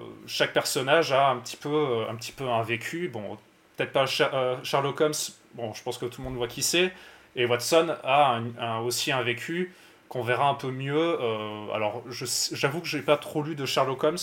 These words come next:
mais il me semble que Watson avait déjà des, des petits rapports, notamment, euh, ancien, ancien militaire, ce genre de choses,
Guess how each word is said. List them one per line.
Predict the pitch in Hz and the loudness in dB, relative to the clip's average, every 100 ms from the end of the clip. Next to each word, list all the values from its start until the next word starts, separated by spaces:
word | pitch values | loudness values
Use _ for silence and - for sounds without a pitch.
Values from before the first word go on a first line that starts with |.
| - 127 | -6 -6
mais | |
il | 123 | -6
me | |
semble | 120 156 151 | -2 -2 -2
que | 147 | -4
Watson | 127 127 - 147 131 | -6 -4 0 0 0
avait | 113 113 | -4 -2
déjà | 127 143 | 0 -2
des, | 117 117 110 | -2 -4 -4
des | 107 | -6
petits | 120 - | -6 -2
rapports, | 127 123 131 120 | -2 -2 -6 -6
notamment, | 113 117 123 123 107 | -4 -4 -4 -6 -6
euh, | 104 - - - - _ 123 | -10 -16 -20 -20 -20 _ -4
ancien, | 123 - 135 131 | -2 -2 0 0
ancien | 127 117 113 135 | 0 0 -2 -2
militaire, | 123 120 120 131 127 | -4 -6 -4 -4 -4
ce | 117 | -4
genre | 104 | -4
de | 113 | -4
choses, | 113 135 120 | -4 -4 -4